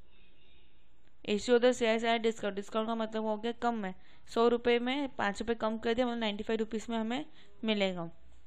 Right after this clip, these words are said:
Call in advance, एडवांस में जो पैसा एडवांस लिए हमें पहले से ही मिल जाता है उसको बोलते हैं call receive in advance ली।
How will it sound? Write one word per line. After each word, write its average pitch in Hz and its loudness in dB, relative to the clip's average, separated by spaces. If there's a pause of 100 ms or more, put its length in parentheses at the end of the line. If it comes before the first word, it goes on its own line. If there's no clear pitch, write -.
(2500)
Call 233 8
in 240 -2
advance, 214 2
एडवांस 220 2
में 233 -2
जो 226 2
पैसा 220 2
एडवांस 214 2
लिए 233 2
हमें 226 0
पहले 214 2
से 233 -2
ही 233 0
मिल 214 0
जाता 226 0
है 254 0
उसको 226 -6
बोलते 214 -4
हैं 277 -2 (500)
call 226 8
receive 226 -4
in 233 -4 (140)
advance 190 -4
ली। 180 -8